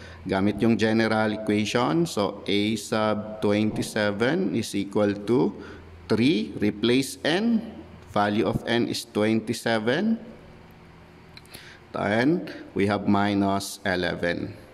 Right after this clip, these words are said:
So, simplify. Multiply lang naman natin to. So, three times seven, you have twenty-one.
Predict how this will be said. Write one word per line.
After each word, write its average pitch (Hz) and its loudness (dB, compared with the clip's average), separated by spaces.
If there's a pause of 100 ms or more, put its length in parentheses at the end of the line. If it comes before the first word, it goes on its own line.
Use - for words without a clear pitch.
(320)
So, - -8
simplify. 101 0 (880)
Multiply 113 0
lang 113 2
naman 113 2
natin 104 0
to. 160 0 (320)
So, 98 -2
three 110 0
times 107 0
seven, 123 0
you 107 0
have 95 -4
twenty-one. 98 0